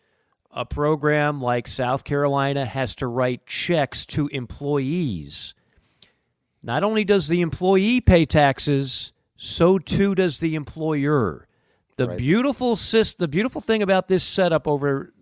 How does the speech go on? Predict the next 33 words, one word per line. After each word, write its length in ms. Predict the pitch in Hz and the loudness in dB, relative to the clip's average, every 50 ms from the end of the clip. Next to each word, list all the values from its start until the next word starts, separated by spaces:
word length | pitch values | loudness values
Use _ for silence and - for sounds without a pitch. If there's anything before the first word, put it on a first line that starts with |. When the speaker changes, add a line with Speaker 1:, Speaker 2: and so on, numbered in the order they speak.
| _ - - _ | _ -20 -12 _
Speaker 1:
time 280 | - 147 156 180 190 196 | -4 -2 -2 -2 -2 -2
immemorial 600 | 185 180 175 175 185 185 165 143 123 120 113 107 | -4 -2 0 0 2 4 4 4 4 4 2 2
has 220 | 107 120 113 104 | 0 0 -2 -4
been 480 | - - 113 110 107 104 101 101 101 92 - _ _ _ _ _ _ _ _ _ _ _ _ 107 | -4 -4 -2 -2 -2 -4 -6 -8 -10 -12 -14 _ _ _ _ _ _ _ _ _ _ _ _ -4
thi-, 260 | 120 160 208 233 202 | 0 2 2 2 0
this 360 | - 135 127 165 208 - - | -2 -2 0 0 0 0 0
is 160 | 240 165 127 | -2 2 4
all 180 | 175 185 190 175 | 4 4 4 4
tax-free 600 | - - 165 165 165 - - - - 165 156 143 | 0 -2 -2 -2 -2 -4 -8 -6 -4 -4 -2 0
money. 340 | 139 160 170 110 - - _ _ _ _ _ _ _ _ _ _ _ _ _ _ _ _ _ _ | -2 -2 -2 -4 -6 -10 _ _ _ _ _ _ _ _ _ _ _ _ _ _ _ _ _ _
The, 220 | 131 139 139 135 - | 0 2 2 2 0
the 160 | 135 135 139 | 0 2 2
athletic 460 | 143 143 - 143 139 147 180 208 - | 2 2 2 2 0 2 0 0 -2
department 560 | - 185 - - 175 175 180 180 165 147 127 - | -4 -6 0 2 2 2 2 -2 -6 -8 -2 0
budgets 560 | 151 160 156 123 127 123 117 - - - - - _ | 0 0 0 0 -2 -2 -2 -4 -8 -12 -14 -10 _
are 220 | 143 135 131 131 - | 0 0 0 0 0
all 520 | - 143 143 151 160 170 175 185 196 190 - _ _ _ | 2 4 6 6 6 6 4 2 0 -4 -10 _ _ _
tax-free 1200 | - - - 151 156 160 - - - - - - _ _ _ - 143 139 131 127 123 120 117 123 - _ _ _ _ _ | -8 -4 -2 -2 -2 -2 -4 -8 -8 -8 -8 -8 _ _ _ -4 -2 0 0 0 -2 -4 -6 -8 -14 _ _ _ _ _
money. 420 | 131 131 139 135 104 78 - _ _ _ _ _ _ _ _ _ _ _ _ _ _ _ _ _ _ _ | -4 -2 -2 -2 -2 -4 -10 _ _ _ _ _ _ _ _ _ _ _ _ _ _ _ _ _ _ _
I 240 | - 120 131 185 220 | 0 4 4 4 6
don't 260 | 196 233 233 233 226 | 6 6 6 6 4
know 220 | 208 220 233 247 233 | 4 4 6 6 6
if 120 | 208 - 190 | 6 4 0
it's 160 | - - - | -4 -2 0
tax-free 640 | - 185 185 185 - - - - 196 214 226 214 196 | 2 4 4 4 2 -2 -4 0 0 2 4 4 2
anymore 600 | 180 160 151 143 135 127 123 123 127 127 135 - - | 2 0 -2 -2 0 0 2 2 2 0 0 -2 -6
if 180 | 151 139 - | -8 -8 -6
you 180 | 135 147 175 185 | -6 -2 0 2
are 100 | 190 180 | 0 0
going 340 | 147 139 156 160 165 160 139 | 2 0 0 0 0 -2 -4
to 120 | - 147 139 | -4 -4 -4
label 560 | 131 131 135 147 180 208 185 160 139 117 101 | -2 0 0 0 0 0 -2 -4 -4 -4 -4
it 280 | 90 95 - - - | -6 -6 -10 -14 -16